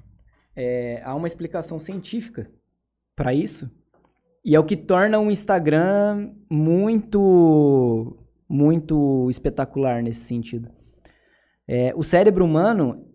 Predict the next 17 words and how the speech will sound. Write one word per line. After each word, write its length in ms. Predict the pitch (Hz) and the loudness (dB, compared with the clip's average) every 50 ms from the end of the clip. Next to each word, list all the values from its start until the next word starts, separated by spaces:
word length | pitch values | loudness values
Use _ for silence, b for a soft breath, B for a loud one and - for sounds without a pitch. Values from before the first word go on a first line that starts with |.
| _ - | _ -4
ele 180 | 156 165 175 | -2 0 2
não 200 | 175 170 175 190 | 2 2 0 0
suporta 920 | 196 - - 294 - - - 196 180 160 147 131 - - - 110 113 110 107 - | -2 -4 -8 -12 -10 -4 0 4 4 6 4 4 0 -4 -8 -8 -8 -10 -12 -12
absorver 640 | - 123 135 131 - 147 143 135 143 147 143 147 - | -12 -12 -12 -10 -8 -8 -6 -6 -6 -8 -10 -10 -6
todas 300 | - 202 220 214 202 190 | -4 -4 -4 -4 -6 -8
as 60 | 165 | -10
informações 680 | 170 170 - 170 156 147 147 139 143 - 151 147 151 151 | -12 -12 -12 -10 -10 -10 -10 -12 -12 -12 -12 -12 -12 -12
que 80 | - | -12
a 40 | 156 | -10
rede 180 | 160 151 151 - | -10 -10 -10 -12
social 520 | - 147 - - 147 139 135 135 - - _ _ _ _ _ _ _ _ _ _ _ | -16 -18 -16 -14 -12 -12 -12 -12 -16 -20 _ _ _ _ _ _ _ _ _ _ _
coloca. 420 | - 156 139 131 117 113 - B B B B | -10 -8 -6 -6 -6 -6 -8 B B B B
Cara, 340 | - 160 156 143 - B B B B B B B | -10 -8 -6 -6 -8 B B B B B B B
cê, 280 | _ _ - 196 202 202 | _ _ -10 -8 -8 -8
cê 180 | 196 196 214 202 | -6 -6 -6 -4
vê 140 | 175 185 | -4 -4
anúncio 640 | 220 - 202 180 170 170 202 208 - 277 269 - - | -4 -4 -4 -4 -4 -4 -6 -8 -10 -14 -18 -18 -20